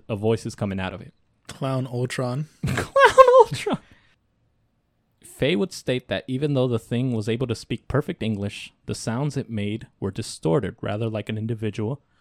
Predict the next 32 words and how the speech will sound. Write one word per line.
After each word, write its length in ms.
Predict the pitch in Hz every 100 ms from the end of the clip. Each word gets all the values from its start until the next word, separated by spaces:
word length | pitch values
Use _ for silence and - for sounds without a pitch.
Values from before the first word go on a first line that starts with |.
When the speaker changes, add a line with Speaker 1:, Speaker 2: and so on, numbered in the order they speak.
| _
Speaker 1:
who 60 | 131
was 140 | 120 131
incapable 600 | 131 117 113 113 127 -
of 160 | 123 -
opening 380 | 101 - 110 117
their 100 | 110
mouth 400 | 104 92 101 -
properly, 380 | - 165 - - _ _ _ _ -
or 100 | 110
perhaps 440 | 123 113 110 - -
a 40 |
creep 300 | - 113 -
hiding 320 | - 101 110
<laughs> 20 |
behind 400 | 110 - 170 101
a 60 | 104
wooden 420 | 107 113 - 139
mask. 640 | - - - - - - - - _ - - _ _ _ _ _ _ _ _ -
The 100 | -
children 400 | - 202 202 107
began 300 | 131 123 127
to 80 | 127
feel 240 | 120 117
comfortable 540 | - 131 - 95 101 101
enough 300 | 104 110 - -
to 100 | 131
start 280 | - 104
asking 320 | 101 95 - 127
questions. 600 | 131 135 - - - - _ _ - _ - -
Caught 400 | - - 156 -
on 140 | 160 151
appearances, 640 | - 131 117 - 120 -